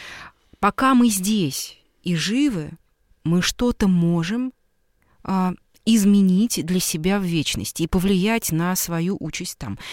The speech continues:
Как только нас Господь призывает, всё, в чём застану, в том и буду судить. И вот тут, э,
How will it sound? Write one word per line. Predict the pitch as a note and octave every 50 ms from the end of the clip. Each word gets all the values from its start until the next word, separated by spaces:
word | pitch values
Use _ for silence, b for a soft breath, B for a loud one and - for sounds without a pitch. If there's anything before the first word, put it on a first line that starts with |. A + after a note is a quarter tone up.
| B B B B
Как | - - A3 - -
только | - - B3+ G#3+ D#3 - - - A2 - - _ _ _ -
нас | D#3+ F3+ E3+ D3+ C#3+ -
Господь | D3+ E3+ F#3 - - F3 D3 -
призывает, | - D3+ D#3+ D#3+ G3+ G#3+ C#4+ D#4+ D4 - - - _ _ _ _ -
всё, | - - - - G#3 F#3 C#3+ A2 - B B B B B
в | - - -
чём | - B3 B3+ A#3+
застану, | G#3 F#3+ G#3 G#3 - - C4 C4 C#4 B3+ A#3
в | - -
том | - B3 B3 - -
и | - G#3
буду | F#3+ F#3 G#3 A3 F#3+ G3+
судить. | - - - G3+ F#3+ F3 C3 G#2 - - - - _ _ _ _ _ _ _ _ B B B B B B B B B B
И | - F#3
вот | A3
тут, | D4+ D#4+ C4+ - - _
э, | - G3 G3+ G#3 G#3 G3+